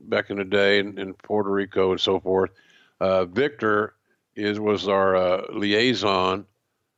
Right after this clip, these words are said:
uh, between triple A and, uh, Michinoku Pro.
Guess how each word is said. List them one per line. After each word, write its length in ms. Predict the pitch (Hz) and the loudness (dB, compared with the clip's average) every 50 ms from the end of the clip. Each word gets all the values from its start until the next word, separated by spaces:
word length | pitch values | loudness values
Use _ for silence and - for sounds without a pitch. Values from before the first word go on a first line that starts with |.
| _ _ _ _ _ _ - | _ _ _ _ _ _ -6
uh, 240 | 98 92 90 90 90 | -2 -2 0 0 0
between 440 | 92 92 92 - - 117 107 104 95 | -2 -4 -6 -6 -2 0 0 0 0
triple 360 | - 120 110 - 104 101 101 | -2 -2 -2 0 2 2 2
A 200 | 104 104 101 - | 4 2 0 0
and, 560 | - 101 110 120 123 123 120 113 110 95 85 - _ _ _ - | -2 -2 0 2 2 2 2 0 -2 -6 -10 -16 _ _ _ -10
uh, 100 | 90 92 | -8 -4
Michinoku 580 | 98 107 101 - - 98 95 90 - 95 92 - | -2 -2 -2 -2 -2 -4 -4 -2 -2 -4 -6 -4
Pro. 380 | - - 87 85 85 85 62 | 0 0 0 2 0 -2 -6